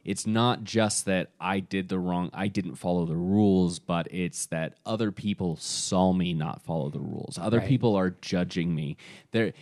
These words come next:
Speaker 1: it's not just that I'm gonna get kicked out of the group. It's that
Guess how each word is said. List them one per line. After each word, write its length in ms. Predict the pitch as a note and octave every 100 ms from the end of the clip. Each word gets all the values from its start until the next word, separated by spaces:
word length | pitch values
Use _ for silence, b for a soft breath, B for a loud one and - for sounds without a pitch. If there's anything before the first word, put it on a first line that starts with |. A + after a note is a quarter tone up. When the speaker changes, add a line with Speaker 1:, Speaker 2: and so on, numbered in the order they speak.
| B
Speaker 1:
it's 240 | A2+ A2+ B2+
not 240 | C3+ B2
just 300 | B2 A#2+ -
that 160 | G2+ -
I'm 220 | G2 G#2+
gonna 180 | G2+ F#2+
get 180 | F2 -
kicked 220 | F#2 -
out 160 | E2 E2
of 60 |
the 80 | D#2+
group. 340 | - E2+ D#2+ -
It's 220 | E2 -
that 240 | E2 D#2